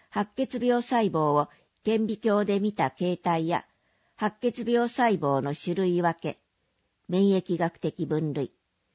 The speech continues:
染色体と遺伝子異常を確認する検査が重要となります。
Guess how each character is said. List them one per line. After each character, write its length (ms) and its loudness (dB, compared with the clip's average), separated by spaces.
染 260 2
色 300 -4
体 260 0
と 160 0
遺 120 0
伝 220 2
子 320 -4
異 40 -6
常 320 0
を 60 -2
確 300 -6
認 240 -2
す 160 -8
る 200 -4
検 240 -2
査 160 -2
が 180 -4
重 220 2
要 240 4
と 200 -2
な 120 0
り 140 -4
ま 160 -2
す。 260 -16